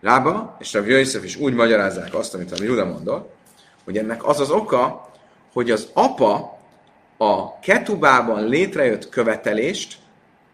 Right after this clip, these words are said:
jövőbeni követelést a vállás vagy a halál eseti-, ö, esetére, azt már az eljegyzés idején megszerzi. Tekintve, hogy a ketuba az a házasság előtt íródik, mint házassági szerződés. Ugye van eljegyzés,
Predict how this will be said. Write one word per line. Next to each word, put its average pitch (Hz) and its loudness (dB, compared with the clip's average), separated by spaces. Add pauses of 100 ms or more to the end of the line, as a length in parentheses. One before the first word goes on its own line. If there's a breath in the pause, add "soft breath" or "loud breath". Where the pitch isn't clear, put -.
(200)
jövőbeni 135 4
követelést 113 0
a 95 -6
vállás 113 2
vagy 95 -10
a 90 -6
halál 107 0
eseti-, - -10
ö, 98 -6
esetére, 101 -8 (1080 soft breath)
azt 143 0
már 151 4
az 127 4 (100)
eljegyzés 143 6
idején 110 2
megszerzi. 98 -8 (720 loud breath)
Tekintve, 233 0
hogy 180 4
a 160 4
ketuba 190 6
az 160 4
a 151 2
házasság 160 6
előtt 196 8
íródik, 107 2
mint 123 -4
házassági 135 0
szerződés. 101 -4
Ugye 131 2
van 131 2
eljegyzés, 127 0